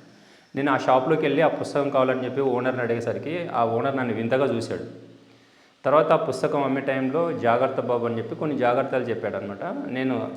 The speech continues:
షాక్ అయ్యాను. "ఏంటి ఇన్ని జాగ్రత్తలు చెప్తున్నాడని?" చెప్పేసి ఆ, ఆ పుస్తకాన్ని వెంటనే ఓపెన్ చేసి మొత్తం చదివేశాను. అది పుస్తకం చదివిన తర్వాత నాకు చాలా ఆశ్చర్యం వేసింది, చాలా షాకింగ్గా అనిపించింది. అదేంటంటే ఆ పుస్తకం మొత్తము మన రామాయణాన్ని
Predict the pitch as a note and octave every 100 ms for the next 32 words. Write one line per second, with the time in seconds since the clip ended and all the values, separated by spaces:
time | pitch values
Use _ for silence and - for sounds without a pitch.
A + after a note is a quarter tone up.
0 | - C3+ C#3 C#3 G#2 A2+ F#3+ - - A2
1 | C3+ D#3+ D#3+ C3 B2+ C3 B2+ B2 C3 C3
2 | C3+ C3 - B2 A#2 A2+ G#2 A2+ F#3 F3+
3 | C3 - A#2+ B2 - D3 C#3 B2+ C3 C3+
4 | C3 B2+ A#2+ E3+ C3+ C#3+ C#3+ B2 A#2+ A2+
5 | F#2 - - - - - - - - _
6 | _ _ - B2 A2 A2 - - - E3
7 | D#3+ C#3+ C#3+ C#3 C3 D#3 D3 - B2 B2
8 | A#2+ C3+ B2 A2+ A#2 A2+ - B2 A#2+ -
9 | B2+ D#3+ D3+ C3 A2 - F#2+ - - -
10 | - - - _ _ _ - B2+ E3 E3
11 | C3+ A#2+ G3+ - - - - - - -
12 | - C#3 - C3 F3 F#3 F#3 C3+ E3+ D3
13 | E3 - - C3+ C3+ B2 D3+ F#3 F3 D3
14 | B2+ C3+ A#3